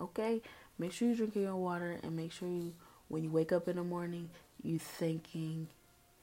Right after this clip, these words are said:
you're being grateful for waking up and the air in your lungs and the sun coming up. And for you to be able to see a tree, because them motherfuckers are slim nowadays. Like,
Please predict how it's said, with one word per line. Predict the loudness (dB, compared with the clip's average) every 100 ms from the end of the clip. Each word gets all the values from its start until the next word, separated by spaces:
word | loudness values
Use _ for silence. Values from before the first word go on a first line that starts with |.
| -20 -20 -2
you're | 2 6
being | 6 6
grateful | 4 4 4 2
for | 2
waking | 2 2 0 -2 -2
up | -4 -8 -6
and | -4
the | -2 -2
air | -2
in | -2 -2
your | -2
lungs | -2 -2 -2 -4
and | -6 -6
the |
sun | -8 -6 -6 -6
coming | -6 -6 -4 -4
up. | -6 -12 -14 -14 -6
And | -2
for | 2
you | 6 6
to | 6
be | 6 4
able | 4 2
to |
see | 2 0
a | 0
tree, | 0 0 -2
because | -4 -4 -4 -4 -6
them | 0 4 4
motherfuckers | 2 -2 -6 -8 -6 -6
are | -8
slim | -8 -2 -2 0
nowadays. | -2 -2 -2 -4 -4 -6 -6
Like, | -8 -8